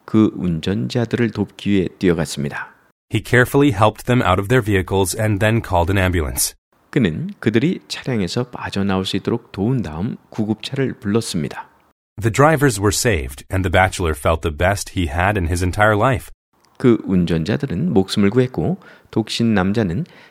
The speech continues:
Speaker 1: 자신의 전생에 있어서 가장 훌륭한 것을 느꼈습니다.
Speaker 2: Studying mythology, sociology, and geology didn't give him this wonderful feeling.
Speaker 1: 신화,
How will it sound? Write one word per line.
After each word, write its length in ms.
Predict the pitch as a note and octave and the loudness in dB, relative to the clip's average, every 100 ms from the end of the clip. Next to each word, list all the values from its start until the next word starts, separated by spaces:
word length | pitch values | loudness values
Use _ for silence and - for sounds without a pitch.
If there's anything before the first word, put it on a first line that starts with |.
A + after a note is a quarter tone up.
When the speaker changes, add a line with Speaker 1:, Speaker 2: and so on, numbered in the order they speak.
| - | -14
Speaker 1:
자신의 560 | - D#2 - G2+ G2+ | -8 -4 -2 2 2
전생에 640 | G2 - E2+ A#2 - A2+ G2 | 0 -6 -2 -2 0 0 0
있어서 460 | F2+ G2 B2 B2 | 0 -2 -4 -4
가장 380 | - - - D#3+ | -6 -8 -2 -2
훌륭한 480 | D#3+ - A2 F2 D#2 | -4 -2 -2 -2 -4
것을 300 | D#2+ - G2+ | -6 -2 0
느꼈습니다. 760 | G2+ G#2 - E2+ C#2+ - - _ _ - | 0 -2 -2 -4 -4 -8 -12 _ _ -12
Speaker 2:
Studying 460 | - D3+ C3+ C3+ | 0 2 4 4
mythology, 720 | G#2+ F2 A#2 A2 G#2+ G#2 G#2 - | 2 2 2 2 2 -2 -4 -6
sociology, 680 | - G#2 G#2 F#2+ G2 F#2 G2 | -2 0 2 2 2 0 -2
and 140 | D#2+ | -2
geology 480 | D#2+ G2 G#2+ F#2 F2+ | 0 2 2 0 -2
didn't 440 | E2+ C#3 D#3 G#2+ F#2 | -2 -2 -2 -2 0
give 200 | A#2 F#2 | -2 0
him 200 | D#2 D2 | -6 -4
this 200 | C#2+ F#2 | -6 -2
wonderful 380 | E2+ D#2+ E2+ | -2 -2 -4
feeling. 400 | - G#2+ F#2 D2+ - _ _ _ _ | -4 -4 -2 -6 -10 _ _ _ _
Speaker 1:
신화, 680 | - - B2 A#2 - A#2 F#3 | -10 -2 0 0 0 0 0